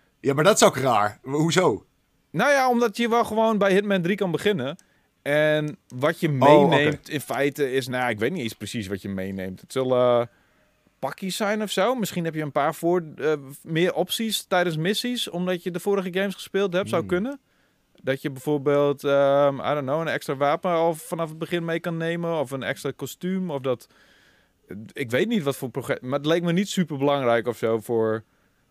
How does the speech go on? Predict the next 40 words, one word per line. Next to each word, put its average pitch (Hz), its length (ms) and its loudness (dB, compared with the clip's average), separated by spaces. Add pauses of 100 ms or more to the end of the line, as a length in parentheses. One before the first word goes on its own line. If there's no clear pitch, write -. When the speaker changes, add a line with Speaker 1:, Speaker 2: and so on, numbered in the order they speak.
(180)
Speaker 2:
ehm, 101 640 -2 (180)
voor, - 260 -20
voor, - 240 -20
voor 123 220 -4
wat 117 200 0
ik 113 180 -4
in, 117 260 -4
in 113 140 -4
het 110 120 -6
derde 110 220 2
deel 104 200 0
zou 98 200 -6
gaan 101 140 -8
doen. 95 160 -8
Ik 117 80 -6
wilde 131 180 2
gewoon 131 220 0
zien, 123 320 -2 (240)
ik 131 80 -10
wilde 202 160 0
gewoon 196 200 2
de 160 120 4
levels 147 360 2
zien, 98 220 -4
weet 120 220 -2
je. 185 160 -2
Dat 160 160 0
vind 175 120 -6
ik 143 60 -6
het - 120 -14
tof 156 160 0
van 135 140 -4
Hitman. 156 420 0
Ik 139 80 -4
wilde 135 240 0
levels 156 340 0
zien, 165 200 -2
want 135 140 -4
die 123 200 -4 (600)
Speaker 1:
Ja. - 240 -2